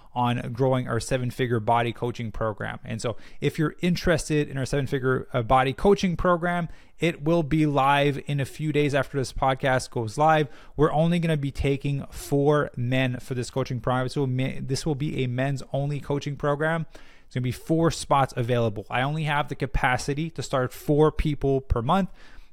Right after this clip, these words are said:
This is not a sales strategy. This is not a, this is not a tactic. You will be working with me directly, and I don't have a lot of free time. So I can only take on four people per month. So if you're interested, again, the link is down below, but it's ultimately seven F body dot com.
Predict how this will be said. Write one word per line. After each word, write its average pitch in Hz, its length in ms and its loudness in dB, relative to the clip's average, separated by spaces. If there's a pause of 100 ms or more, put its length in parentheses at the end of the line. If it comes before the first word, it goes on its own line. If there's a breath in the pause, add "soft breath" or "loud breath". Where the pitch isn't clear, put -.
(160)
This - 140 -8
is - 60 -6
not 143 120 2
a 131 40 2
sales 165 240 2
strategy. 151 400 2
This 135 120 -2
is - 40 -4
not 131 160 0
a, 131 100 0
this 127 120 -2
is 131 40 2
not 143 240 0
a - 20 -6
tactic. 156 440 0
You 147 80 0
will 156 100 2
be 160 120 2
working 151 340 0
with 143 160 0
me 147 100 0
directly, 123 640 -2
and 123 100 -2
I 123 60 -2
don't 123 180 -6
have 131 160 -2
a 127 60 0
lot 123 240 2
of 107 60 -8
free 117 260 -6
time. 104 340 -4
So 113 180 -4 (280 loud breath)
I 127 80 0
can 147 120 2
only 151 300 0
take 147 220 -2
on 135 160 -2
four 147 340 2
people 147 380 -2
per - 180 0
month. 165 320 2 (240 loud breath)
So - 100 -10
if 135 120 0
you're 147 100 -2
interested, 160 540 0
again, 131 180 -2
the 123 80 -2
link 151 240 -2
is 135 140 0
down 135 260 2
below, 131 340 0
but 135 140 -2
it's 120 160 -6
ultimately 143 560 0
seven 139 600 0 (100)
F 147 320 0 (120)
body 127 600 0 (320 soft breath)
dot 110 280 0
com. 190 360 0